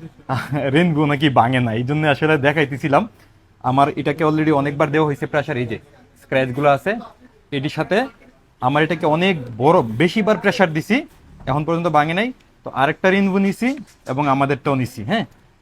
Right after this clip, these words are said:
আপনারা একটু, আমার মনে হয় না আমার শরীরে কোনো শক্তি বাকি ছিল।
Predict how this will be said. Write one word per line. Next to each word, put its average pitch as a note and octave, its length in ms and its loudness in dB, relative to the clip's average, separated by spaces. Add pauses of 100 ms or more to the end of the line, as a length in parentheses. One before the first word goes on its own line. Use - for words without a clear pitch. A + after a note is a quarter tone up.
(180)
আপনারা C#3+ 320 -2
একটু, F#3+ 480 2 (500)
আমার D#3 260 2 (440)
মনে F#3 180 4
হয় F#3+ 100 2
না F3+ 120 2
আমার E3+ 160 2
শরীরে G3 300 4
কোনো F3+ 160 0
শক্তি F3+ 280 -2
বাকি C#3+ 240 2
ছিল। E3+ 260 -2